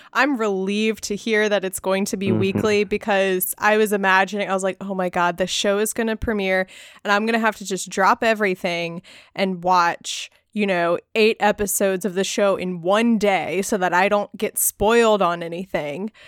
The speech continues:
Speaker 1: Um,
Speaker 2: Yeah.
Speaker 1: and then that also would kind of mess with the format of my show, which was, you know, originally I was just starting out reading Lord of the Rings for the first time, chapter by chapter,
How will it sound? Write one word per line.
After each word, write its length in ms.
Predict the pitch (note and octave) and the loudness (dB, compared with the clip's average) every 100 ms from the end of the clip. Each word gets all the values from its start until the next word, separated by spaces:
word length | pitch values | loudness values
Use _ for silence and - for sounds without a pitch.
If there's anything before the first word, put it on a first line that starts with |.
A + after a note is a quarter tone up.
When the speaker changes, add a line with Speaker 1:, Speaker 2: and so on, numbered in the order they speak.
| - - | -20 -6
Speaker 1:
Um, 340 | G3+ G3+ F3+ E3+ | 0 2 2 0
Speaker 2:
Yeah. 180 | G2 - | -2 0
Speaker 1:
and 200 | G#3+ G#3 | 0 4
then 380 | G#3+ G#3 G3+ G3 | 4 2 0 0
that 160 | G#3+ | 2
also 340 | A3 A#3 - A3 | 4 2 0 2
would 200 | A3 - | 0 0
kind 240 | A#3+ A3 | -2 0
of 140 | G3 F#3+ | -2 0
mess 360 | F#3+ F#3+ - | -2 0 0
with 360 | G#3 F#3+ - - - | 0 -2 -4 -16 -6
the 200 | G3+ F#3+ | -4 -4
format 640 | - C4+ C#4+ E4 E4+ - | 0 2 2 2 2 2
of 200 | D4 D#4 | -2 0
my 140 | D4 | -2
show, 540 | C#4+ D4 C4+ C#4 C#4 C4+ | 0 0 2 4 2 2
which 420 | G#3 G3 - - - - - | 0 0 -4 -10 -12 -20 -12
was, 720 | G#3 G#3 G3 G3 F#3+ - - - _ A3+ | 0 2 2 2 0 2 0 -2 _ -2
you 100 | G#3+ | 2
know, 140 | G3 | 2
originally 500 | F#3 B3+ C4 C#4+ A#3+ | 2 0 2 2 4
I 60 | G#3 | 2
was 120 | G3+ | 0
just 180 | - - | -2 0
starting 400 | - G#3 G#3 G#3+ | 2 2 2 2
out 240 | A#3 G3+ | 2 2
reading 500 | G#3 G#3 G#3 G3 F#3+ _ _ - F3+ | -2 0 0 0 -4 _ _ -20 -8
Lord 280 | G3+ A3+ A3+ | 0 2 2
of 40 | |
the 60 | G3 | 0
Rings 480 | G#3+ G#3+ G3+ - | 2 2 0 -2
for 140 | - G#3+ | -4 -4
the 80 | G3+ | -2
first 280 | G#3+ - | -2 -2
time, 240 | - G#3+ G3+ | 0 0 0
chapter 460 | - G3+ G#3+ A3+ | 0 0 0 -2
by 140 | G3+ F3+ | -2 -4
chapter, 680 | - G3+ A#3 - F#3 F3 | 0 0 0 -2 -4 -2